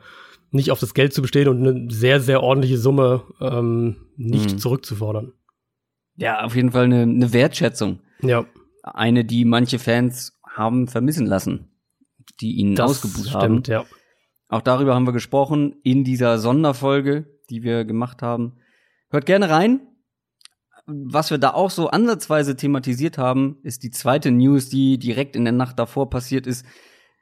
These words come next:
Speaker 2: Nämlich bei den Houston Texans hat sich Running Back Lamar Miller schwer verletzt. Kreuzbandriss, Saison aus.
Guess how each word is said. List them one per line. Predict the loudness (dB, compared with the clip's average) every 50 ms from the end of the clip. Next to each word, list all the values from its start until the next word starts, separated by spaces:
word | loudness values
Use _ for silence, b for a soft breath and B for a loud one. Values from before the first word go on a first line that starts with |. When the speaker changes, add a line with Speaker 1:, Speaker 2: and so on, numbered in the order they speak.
| b b _ _
Speaker 2:
Nämlich | -2 0 0 2
bei | 2 2 2
den | 4 4
Houston | 4 2 0 0 -4 -2
Texans | 0 0 -2 -2 -2 -4 -4 -2 -2
hat | -4 -6 -6 -6
sich | -6 -4 -4 -4 -6 -10 -14 -10
Running | -6 -4 -2 0 0 0
Back | 0 -2 -2
Lamar | -2 -2 -2 0 0 0 2 2
Miller | 4 4 4 4 2 2 0 -4
schwer | -12 -14 -6 -2 -2 -2 0
verletzt. | -2 -2 -2 -2 -2 -4 -10 -20 -20 -20 _ _
Kreuzbandriss, | -10 -6 -4 -4 -4 -4 -4 -4 -4 -4 -4 -6 -6 -8 -14 _ _ _ _ _
Saison | -8 -6 -4 -4 -4 -4 -6 -8
aus. | -10 -16 -16 -20 -20